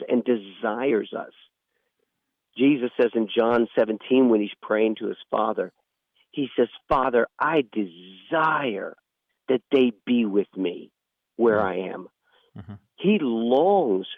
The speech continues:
Speaker 1: for you and me. He desires us. You know, there's something in every human heart. We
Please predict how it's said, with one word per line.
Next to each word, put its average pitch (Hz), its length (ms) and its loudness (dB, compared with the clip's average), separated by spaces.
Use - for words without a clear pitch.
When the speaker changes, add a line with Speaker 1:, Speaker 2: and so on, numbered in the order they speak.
Speaker 1:
for 110 80 -4
you 90 240 -8
and 85 100 -10
me. - 280 -14
He 190 300 -4
desires 120 1040 0
us. - 180 -8
You 113 60 -2
know, 113 120 4
there's 104 220 -6
something 117 320 2
in 101 220 2
every 117 260 0
human 101 300 -2
heart. 95 340 -6
We 113 160 0